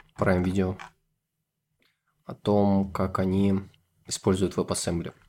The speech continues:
Ну, короче, у Amazon Prime есть, соответственно, аппликуха, да?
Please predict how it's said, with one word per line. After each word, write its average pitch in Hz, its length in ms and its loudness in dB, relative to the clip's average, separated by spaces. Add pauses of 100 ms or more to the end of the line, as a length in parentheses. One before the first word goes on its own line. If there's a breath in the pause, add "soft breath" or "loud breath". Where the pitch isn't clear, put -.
(1080)
Ну, 135 200 4
короче, 120 360 4
у - 40 8
Amazon 113 340 6
Prime 92 360 4
есть, 87 220 -2
соответственно, - 540 -6 (280)
аппликуха, 143 680 0 (220)
да? 120 180 -2